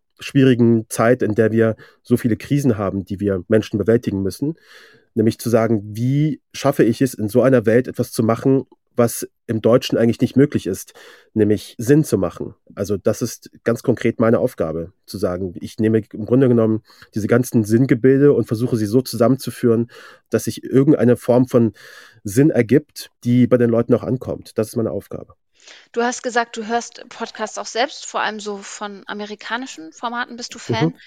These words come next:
Speaker 2: Wenn du jetzt Podcasts hörst, gibt's da so drei Dinge, die dir wichtig sind, wo du sagst, „Darauf achte ich“, oder „Wenn das nicht erfüllt wird,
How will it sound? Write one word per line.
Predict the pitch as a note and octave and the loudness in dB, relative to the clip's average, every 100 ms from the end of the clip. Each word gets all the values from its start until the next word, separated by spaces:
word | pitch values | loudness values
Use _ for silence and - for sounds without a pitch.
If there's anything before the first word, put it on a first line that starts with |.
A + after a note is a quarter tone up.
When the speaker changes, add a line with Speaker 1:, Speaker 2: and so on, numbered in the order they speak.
| - - _ | -20 -20 _
Speaker 2:
Wenn | A3+ A#3 | -4 -4
du | B3 | -2
jetzt | A#3+ A#3 - - | -2 -2 -6 -12
Podcasts | A#3+ - A3+ - - | -10 -10 -10 -10 -8
hörst, | A#3 - | -8 -10
gibt's | B3+ - | -16 -8
da | B3 A#3+ | -6 -4
so | B3 A#3+ | -6 -10
drei | - G#3 A#3 | -6 -4 -2
Dinge, | G#3+ B3+ C#4+ | -4 -6 -8
die | B3 | -10
dir | A3+ A#3+ G#3+ | -8 -8 -8
wichtig | C4 - C#4 | -10 -12 -16
sind, | - C4+ | -14 -12
wo | A#3+ | -12
du | A#3 | -10
sagst, | A3 A#3 A#3 - | -4 -4 -6 -12
„Darauf | A3+ A#3 A3+ | -8 -6 -6
achte | - C4 - C#4 | -4 -4 -6 -14
ich“, | C4 - | -12 -12
oder | A3 G#3 A3 - - _ _ | -8 -8 -8 -14 -20 _ _
„Wenn | G#3+ | -6
das | A3 A3+ - - - | -4 -4 -8 -16 -12
nicht | A3 C4+ | -6 -4
erfüllt | C#4+ - B3+ B3 G#3+ | -4 -6 -6 -8 -4
wird, | A3+ A3+ | -6 -6